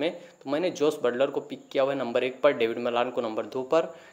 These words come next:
Kane Williamson को number तीन पर, डेरिल Mitchell को number चार पर। इनको grand league में captain vice captain try करना है और बेन Stokes को भी ग्रैंड लीग में vice captain try करना है। तो ये तो बात हो गई टॉप कैप्टन, वाइस कैप्टन पिक्स की।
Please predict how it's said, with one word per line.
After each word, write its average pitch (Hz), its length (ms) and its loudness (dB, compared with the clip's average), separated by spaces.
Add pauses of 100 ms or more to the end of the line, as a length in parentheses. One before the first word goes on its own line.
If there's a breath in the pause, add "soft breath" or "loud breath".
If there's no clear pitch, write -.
(120)
Kane 180 180 2
Williamson 156 400 0
को 147 100 0
number 127 260 0
तीन 143 260 -2
पर, 151 140 2
डेरिल 123 280 2
Mitchell 127 240 -2
को 117 240 -4
number 117 340 -6
चार 123 200 2
पर। 151 140 0
इनको 135 280 -2
grand 120 320 -2
league 117 160 -4
में 156 180 -4 (380 loud breath)
captain 143 280 0
vice 151 200 4
captain 139 280 -2
try 117 200 4
करना 139 260 -2
है 151 60 4
और 143 80 6
बेन 131 220 2
Stokes - 360 -4
को 139 100 -2
भी 131 120 0
ग्रैंड 120 300 -2
लीग 120 140 0
में 120 140 -2
vice 117 220 2
captain 113 320 -4
try 104 220 -2
करना 123 260 -2
है। 127 220 -6 (360 loud breath)
तो 143 200 0
ये 156 180 0
तो 175 120 -2
बात 147 240 6
हो 151 40 -2
गई 156 100 6
टॉप 143 280 4
कैप्टन, 131 240 2
वाइस 131 200 2
कैप्टन 113 360 -2
पिक्स 135 240 -4
की। 185 220 -4